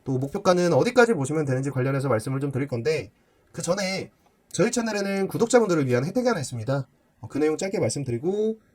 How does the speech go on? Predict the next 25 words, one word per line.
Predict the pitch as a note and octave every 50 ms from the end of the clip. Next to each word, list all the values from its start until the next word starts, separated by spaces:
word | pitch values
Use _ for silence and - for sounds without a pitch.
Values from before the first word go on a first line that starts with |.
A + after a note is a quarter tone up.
| _ -
바로 | - C#3 D#3 F3
이어서 | D#3+ B2+ B2+ B2+ E3 E3+ C3 - _ _ _ _ _ _ _
이번 | _ D3+ D#3 A3 B3
영상에서 | B3 A#3+ A#3 A#3 A3 G#3+ G#3 G#3 G3+ G3 F#3 E3+
사실 | - E3 D3+ E3+ E3+
가장 | - C#3+ C#3+ G#3+ A#3
중요한 | G#3+ C#3 C3+ C#3+ C#3
내용이죠. | C3 A#2 C3+ C#3+ C3+ A2+ C3 D4 - _ _ _ _ _ _ _ _ _
추가 | - - G3 G#3
대응 | G3+ F#3+ F#3 F#3 F3+ D#3
방법과 | C#3+ C3 C3+ D3 C#3+ - D3 D3 C#3+ - _ _ _ _ _
목표가 | _ - - - C#3 - C3+
관련해서 | - B2 A#2+ C3 C#3 C#3+ C3 B2 G#2+ B2+ E3+ A3+ B3+ - _ _ _ _ _
말씀을 | - G2 - - A2 C3+ F3 G3+ G#3+ A3 G#3+
드려보도록 | - G#2+ G#2+ G#2+ G#2 G2+ F#2 -
하겠습니다. | C3 C3 C#3 - - C3+ A#2 A2+ A2+ - _ _ _ _ _ _ _ _ _
자, | - C3+ C3+
이번에도 | D#3+ G#3 A#3 A#3+ A#3 A#3 A3+
우리 | F#3+ D#3 D3+
구독자분들께 | C#3+ C3+ D#3 D3+ F3+ E3+ D#3 C#3 B2+ A#2+ - E3+ D#3 A2+ - - _ _ _ _
월요일에 | A#2 B2 - D#3 D#3 D3+ D3+
상한가 | - A#3+ C4+ D4 C#4+ C#4 B3
갈 | A3+ G#3
만한 | G3 F3+ E3 C#3+
종목을 | B2+ A#2+ A#2 A2 A#2+ D#3 F#3 G3+ G3+ G#3 A3+